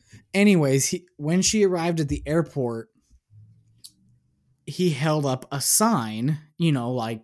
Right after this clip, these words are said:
you see people at airports do outside of baggage claim if they're waiting to pick someone up and they're just a random driver. They don't really know who the person is. So they've,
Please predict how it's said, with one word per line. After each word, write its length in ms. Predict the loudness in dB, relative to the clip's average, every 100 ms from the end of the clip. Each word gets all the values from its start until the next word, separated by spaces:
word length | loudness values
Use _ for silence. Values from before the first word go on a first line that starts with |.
| _
you 120 | -6
see 200 | -4 -4
people 340 | -4 -6 -4 -4
at 160 | -6
airports 480 | -10 -8 -6 -6 -6
do 240 | -6 -4 -4
outside 320 | -4 -6 -6
of 80 | -6
baggage 340 | -8 -8 -8
claim 300 | -6 -4 -4
if 80 | -4
they're 100 | -8
waiting 220 | -8 -10
to 80 | -8
pick 180 | -8 -6
someone 280 | -6 -4
up 200 | -4 -6
and 160 | -6 -8 _ _ _ -20 _ _ _ _ -2
they're 140 | 0
just 180 | 0 -2
a 40 |
random 300 | 0 0 0
driver. 380 | 0 -2 0 -2
They 100 | -2
don't 180 | -4 -6
really 160 | -6 -4
know 280 | -4 -4
who 160 | -2 -2
the 80 | -4
person 300 | -6 -6 -4
is. 140 | -2
So 80 | 0
they've, 180 | 0